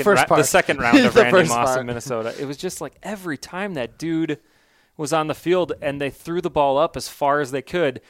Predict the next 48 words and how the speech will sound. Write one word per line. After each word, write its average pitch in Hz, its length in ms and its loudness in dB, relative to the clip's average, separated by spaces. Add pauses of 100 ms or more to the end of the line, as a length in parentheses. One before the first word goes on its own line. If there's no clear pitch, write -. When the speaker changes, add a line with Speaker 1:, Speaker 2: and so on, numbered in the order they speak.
(140)
Speaker 1:
Yeah. 113 200 -14
Speaker 2:
everybody 160 440 2
got 147 260 2
to 160 80 -10
the 143 160 -6
edge 131 200 -6
of 135 60 -8
their 131 120 -4
seat 170 440 -8
and 135 180 -8
you 131 80 -8
knew 139 500 -4 (260)
something 139 440 -8
was 117 120 -8
gonna 117 200 -6
Speaker 1:
Yeah. 113 100 -12
Speaker 2:
happen 113 400 -6
that 120 180 -8
was 117 160 -12
probably 110 500 -6
amazing. 117 580 -10
And 127 120 -8
Speaker 1:
How 208 80 -2
many 240 140 0
times 147 360 -4
did 127 140 -12
he 135 80 -8
have 123 160 -6
to 110 80 -12
slow 120 260 -8
down 120 360 -8
and 139 220 -14
back 123 300 -6
into 135 160 -8
the 123 80 -14
defender 131 380 -8
and 135 100 -8
then 247 140 2
Speaker 2:
Oh, 185 40 0
Speaker 1:
speed 143 280 -6
Speaker 2:
exactly. 226 380 -2
Speaker 1:
forward 135 260 -4
just - 260 -12
to 110 220 -10 (480)
<laughs> - 400 -18
Speaker 2:
And, 208 220 -2 (100)
and 196 200 -4
really, 233 340 -2